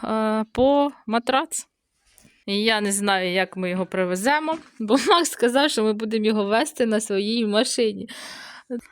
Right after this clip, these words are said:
А я беру граблі, ось стоять, і трошки тут позагрібаю, та й будемо збиратися в місто. Що його час втрачати? Сонце, ну сонце прям пече, ось тут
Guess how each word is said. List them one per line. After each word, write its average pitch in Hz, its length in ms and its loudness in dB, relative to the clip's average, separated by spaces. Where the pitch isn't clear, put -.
А 208 60 0
я 240 180 2
беру 214 300 0
граблі, 226 560 0
ось 294 160 -4
стоять, 240 540 -2
і 240 40 -12
трошки 208 400 -8
тут - 340 -10
позагрібаю, 214 1120 -4
та 302 200 -10
й 302 140 -10
будемо 196 280 -6
збиратися 175 800 -6
в 175 60 -10
місто. 156 460 -12
Що - 240 -12
його 180 240 -8
час - 320 -8
втрачати? - 560 -10
Сонце, 240 420 -6
ну 202 100 -4
сонце 233 360 -6
прям 196 220 -8
пече, 214 360 -6
ось 190 200 -6
тут 208 180 -8